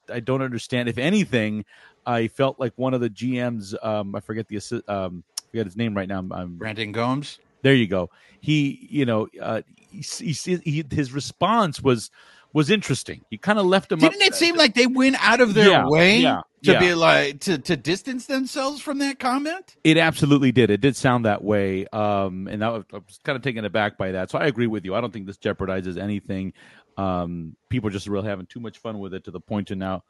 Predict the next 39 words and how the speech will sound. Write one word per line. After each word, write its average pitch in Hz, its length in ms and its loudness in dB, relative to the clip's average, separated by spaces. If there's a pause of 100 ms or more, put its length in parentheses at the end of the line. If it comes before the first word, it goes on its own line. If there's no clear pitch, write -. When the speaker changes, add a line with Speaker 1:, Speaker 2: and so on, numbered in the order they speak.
(340)
Speaker 1:
to 110 100 -10
where 92 140 -6
people 101 240 -2
are 95 40 0
taking 92 200 -8
them 90 120 -8
serious 98 600 0
that, 90 220 -8
that 90 160 -8
this, - 240 -10 (180)
you 104 120 -6
know, 90 80 -6
could 95 140 -4
have 85 100 -4
jeopardized 82 500 -4
something. 90 240 -6
I, 101 220 2
I - 20 0
don't 85 160 -4
buy - 160 -8
it. 80 160 -14
I - 60 -8
just 85 200 -10
don't. - 180 -12 (840)
Speaker 2:
Let, 233 240 -6
let, 208 160 -2
let's 226 160 2
go 285 100 0
to 226 100 4
the 190 80 0
comments 170 440 -2
here 156 180 -6
on 135 120 -4
the 117 60 -6
live. 113 400 -4
Uh, 110 40 -10
Oscar 147 920 -2
says 147 360 -6
this, 127 480 -2